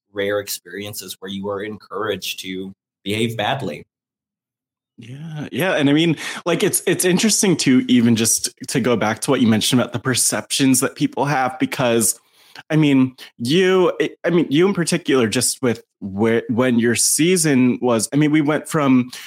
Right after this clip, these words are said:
Speaker 2: season thirty-nine and forty, where the diversity initiative, of course, hadn't been in place.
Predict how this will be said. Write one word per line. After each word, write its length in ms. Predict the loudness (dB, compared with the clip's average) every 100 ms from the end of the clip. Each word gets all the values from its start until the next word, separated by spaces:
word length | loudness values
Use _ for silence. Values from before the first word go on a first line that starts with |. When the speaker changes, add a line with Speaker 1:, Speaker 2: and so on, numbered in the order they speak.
| -12
Speaker 2:
season 840 | -4 0 2 2 2 4 4 2 -2 _ _ _ -2
thirty-nine 680 | 2 4 2 2 0 0 0
and 200 | 0 -2
forty, 540 | 0 2 2 2 2
where 380 | 0 2 2 2
the 100 | 0
diversity 460 | -2 0 0 2 2
initiative, 420 | 2 0 -2 -4
of 80 | -4
course, 240 | -2 -2
hadn't 400 | -2 -2 -2 -2
been 160 | -2 0
in 140 | 0
place. 520 | 0 -2 0 0 -2